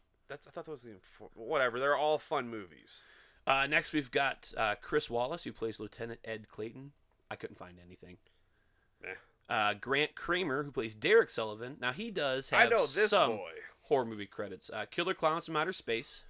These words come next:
Speaker 1: Killer Clowns.
Speaker 2: He was also in Night of the Living Dead, thirtieth Anniversary Edition. So this
Speaker 1: Is that
Speaker 2: is
Speaker 1: the one you have?
Speaker 2: Yeah, so basically this is the same movie, but somebody cut, shot, and edited new footage into this movie.
Speaker 1: And you can tell.
Speaker 2: Yeah,
Speaker 1: <laughs>
Speaker 2: some of it, d-, like, throughout the movie isn't bad, where there's, like, extra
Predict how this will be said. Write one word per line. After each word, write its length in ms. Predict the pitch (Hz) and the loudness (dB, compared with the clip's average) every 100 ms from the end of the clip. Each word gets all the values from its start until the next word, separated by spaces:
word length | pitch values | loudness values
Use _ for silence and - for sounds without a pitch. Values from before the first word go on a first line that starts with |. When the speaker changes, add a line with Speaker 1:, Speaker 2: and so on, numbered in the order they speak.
| - | -10
Speaker 1:
Killer 880 | 113 104 110 110 110 127 127 127 123 | -8 -4 -4 -4 -2 0 0 -2 -4
Clowns. 960 | 127 127 135 139 143 139 139 123 104 | -2 0 2 2 2 2 2 0 -2
Speaker 2:
He 60 | 131 | -4
was 140 | 135 | -2
also 340 | 156 202 202 185 | 2 2 4 2
in 180 | 156 | 2
Night 200 | 135 175 | 2 2
of 80 | 202 | 2
the 80 | 185 | -2
Living 320 | 185 180 180 | -4 -4 -6
Dead, 400 | 139 151 131 131 127 | -4 0 2 0 -4
thirtieth 440 | - 160 175 170 | -2 0 -2 -4
Anniversary 600 | 160 139 143 156 - 110 | -4 -2 -2 -2 -4 -10
Edition. 380 | - 98 - 107 | -10 -12 -12 -12
So 120 | 135 | -2
this 120 | 196 | 2
Speaker 1:
Is 60 | 214 | 2
that 100 | 214 | 2
Speaker 2:
is 40 | |
Speaker 1:
the 60 | 202 | 0
one 120 | 202 | -2
you 120 | 214 | 0
have? 300 | 220 226 220 | 0 0 0
Speaker 2:
Yeah, 300 | 143 151 110 | 4 6 4
so 140 | - 175 | 2 4
basically 280 | 208 175 | 4 4
this 140 | 175 185 | 0 0
is 220 | 165 - 123 | -6 -8 -6
the 60 | |
same 300 | - 190 196 | -2 0 2
movie, 420 | 180 175 175 170 - _ | 2 0 -2 -8 -12 _
but 160 | 135 127 | -4 0
somebody 320 | 170 165 147 | 0 2 0
cut, 360 | - - 156 - | -2 2 2 2
shot, 340 | - 143 139 127 | 2 4 4 0
and 100 | 120 | -2
edited 320 | 123 117 107 | -2 -2 -4
new 140 | 117 131 | -4 -6
footage 440 | - 127 147 - - | -4 -2 -2 -4 -6
into 320 | 123 123 139 | -6 -6 -6
this 200 | 135 131 | -6 -4
movie. 280 | 131 139 143 | -6 -2 -2
Speaker 1:
And 240 | 123 113 | -2 -6
you 260 | 95 113 135 | -12 -12 -8
can 300 | - 139 139 | -6 -6 -4
tell. 480 | 113 101 78 76 - | -4 -2 -4 -8 -2
Speaker 2:
Yeah, 380 | 113 101 101 95 | 2 4 2 0
Speaker 1:
<laughs> 40 | |
Speaker 2:
some 300 | - 247 320 | 2 4 4
of 120 | 302 | 6
it, 380 | 247 214 - - | 6 4 0 -12
d-, 80 | 165 | -8
like, 180 | - 131 | -2 -2
throughout 420 | - 139 143 175 | -2 4 6 6
the 60 | 156 | 4
movie 220 | 147 131 | -4 -4
isn't 380 | 127 131 127 117 | -2 -2 -2 -6
bad, 260 | 117 117 117 | 0 2 2
where 60 | 107 | -2
there's, 160 | 107 | -8
like, 120 | 113 - | -8 -6
extra 320 | 117 - | -6 -6